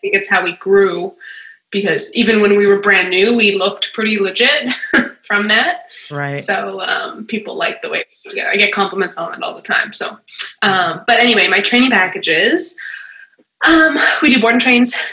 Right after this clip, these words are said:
Speaker 1: and we do private training. Uh, we're not currently doing any group classes, although we do have a, um, like, client training practice for all of our training clients to come to. So we host those every now and again.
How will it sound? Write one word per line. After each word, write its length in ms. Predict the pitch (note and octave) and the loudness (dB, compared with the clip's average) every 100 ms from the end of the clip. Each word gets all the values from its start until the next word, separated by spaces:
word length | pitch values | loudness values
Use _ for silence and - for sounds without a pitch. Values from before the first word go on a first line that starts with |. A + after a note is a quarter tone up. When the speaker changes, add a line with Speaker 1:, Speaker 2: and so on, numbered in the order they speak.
| - | -4
Speaker 1:
and 80 | A3 | -2
we 80 | G#3 | -2
do 140 | G#3 | -2
private 320 | A3 G#3 G3+ | 0 0 2
training. 540 | - A#3 A#3+ C4+ D#4+ - - - - - | 0 0 2 2 0 -2 -16 -20 -14 -2
Uh, 200 | G3+ F#3+ | 0 2
we're 60 | G3+ | 2
not 340 | A3 A3 - | 2 0 -4
currently 320 | - A3+ A3+ | 2 2 4
doing 240 | A3 A3 G#3+ | 2 0 0
any 140 | G#3+ | 0
group 240 | G#3+ E4+ - | 0 -2 0
classes, 760 | D#4+ D#4 D#4 D#4 D4+ D4+ D4 - | 2 2 0 0 -2 -2 -4 0
although 440 | A#3 A3 G#3+ G#3 G#3 | 0 2 2 2 2
we 200 | G#3+ G#3 | 0 -2
do 220 | G#3 G#3 | -2 0
have 280 | G3+ G3+ G3 | 2 2 2
a, 320 | F#3 F#3 F#3+ | 2 2 0
um, 480 | F3+ F3+ F3 F3 G3+ _ _ _ - - - _ _ _ _ _ _ _ | -2 -2 -4 -8 -16 _ _ _ -8 -8 -18 _ _ _ _ _ _ _
like, 240 | A3+ F#3+ - | -2 -2 -2
client 400 | - G3+ G3 F#3 | 0 2 4 2
training 440 | - G3 G3+ G#3 | 2 2 2 0
practice 500 | - G3+ G3+ C4 B3+ | 0 2 2 0 -2
for 100 | - | 0
all 120 | F3+ F3+ | 0 0
of 60 | |
our 80 | D#3+ | 0
training 300 | - E3+ E3 | -2 -2 -4
clients 300 | E3+ E3+ D#3+ | -4 -6 -6
to 80 | G3+ | -8
come 220 | - F3+ | -8 -8
to. 200 | F#3+ A#3+ | -4 -2
So 140 | C4+ E3+ | -2 -2
we 140 | F3 | -4
host 260 | E3+ E3 - | -4 -6 -8
those 300 | E3+ F3 F#3 | -6 -8 -6
every 160 | F3+ F#3 | -8 -4
now 120 | F#3 | -4
and 80 | G#3+ | 0
again. 320 | D#4+ F4+ | 2 2